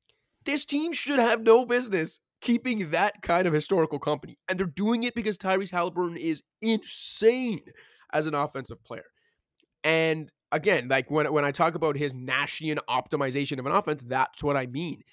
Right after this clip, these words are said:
There are few guards in history. And I realize that, like, some people might be rolling their eyes and, like, about how, how hyperbolic that sounds, but I do not over-exaggerate when I say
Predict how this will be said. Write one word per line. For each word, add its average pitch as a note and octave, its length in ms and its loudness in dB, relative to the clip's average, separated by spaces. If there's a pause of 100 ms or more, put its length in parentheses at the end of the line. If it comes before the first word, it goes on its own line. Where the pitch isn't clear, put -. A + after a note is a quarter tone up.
(220)
There F#3+ 160 6
are C4+ 80 6
few G3+ 480 0
guards D3+ 400 4
in C#3+ 140 -2
history. - 580 -10 (240)
And C#3 100 0
I C#3+ 40 4
realize F3 400 4
that, D#3+ 120 0
like, C3+ 140 -4
some D3 200 -4
people D3+ 260 -4
might C#3 160 -2
be B2+ 80 -6
rolling C3+ 260 -2
their A#2 140 -8
eyes B2 240 -2
and, A#2+ 100 -10 (240)
like, G#2 180 -12 (380)
about A#2+ 140 -2
how, A#2+ 140 -2 (140)
how A#2+ 260 -4
hyperbolic A#2+ 640 -6
that E3+ 140 0
sounds, G3 240 0 (260)
but - 140 2 (240)
I E3+ 160 4
do G3+ 180 0
not D#3 420 2 (280)
over-exaggerate C3 720 -2
when A#2+ 100 0
I B2 100 0
say G#2+ 340 -4